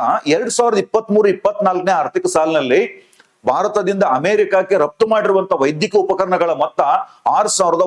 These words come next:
ಒಂದ್ನೂರು ಕೋಟಿ. ಅದೇ ಟೈಮ್ನೊಳಗೆ ಭಾರತ ಅಮೆರಿಕದಿಂದ ಹನ್ನೆರಡು ಸಾವಿರದ ಎಂಟುನೂರು ಕೋಟಿ ಮೌಲ್ಯದ ವೈದ್ಯಕೀಯ ಉಪಕರಣಗಳನ್ನ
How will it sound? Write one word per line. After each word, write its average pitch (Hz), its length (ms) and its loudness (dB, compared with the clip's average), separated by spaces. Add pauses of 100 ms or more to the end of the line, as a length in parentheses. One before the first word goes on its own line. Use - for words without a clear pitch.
ಒಂದ್ನೂರು 175 400 0
ಕೋಟಿ. 147 240 0 (420)
ಅದೇ 180 140 0 (160)
ಟೈಮ್ನೊಳಗೆ 202 480 0 (100)
ಭಾರತ 180 280 0 (440)
ಅಮೆರಿಕದಿಂದ 190 560 0 (140)
ಹನ್ನೆರಡು 196 400 0
ಸಾವಿರದ 190 280 2
ಎಂಟುನೂರು 196 380 0
ಕೋಟಿ 190 180 2 (100)
ಮೌಲ್ಯದ 180 300 2 (360)
ವೈದ್ಯಕೀಯ 196 400 0
ಉಪಕರಣಗಳನ್ನ 180 540 -2